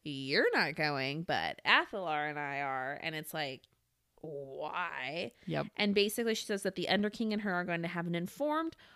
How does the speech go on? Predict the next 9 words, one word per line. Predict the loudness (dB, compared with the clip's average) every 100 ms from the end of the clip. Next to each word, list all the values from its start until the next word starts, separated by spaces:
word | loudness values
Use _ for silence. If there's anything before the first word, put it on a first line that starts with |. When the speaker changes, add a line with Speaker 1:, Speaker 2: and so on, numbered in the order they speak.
| -20
Speaker 1:
heart-to-heart. | -6 0 0 -2 -12 -10 -8 -8 -10 -8 -8 -8 _ -14 -14 -20 _ _ _ _ _ _ _ _ _ _ _ _ _ _ _ _ _ _ _ _ 6
Speaker 2:
I | 8
feel | 8 6
like | 6 4 4
Bryce | 6 6 6 4
is | 0 0 -4 -14 -20 -20 _ _ _
treating | -8 0 2 4 4
the | 4
Underking | 4 4 4 2 0 0 2 2 0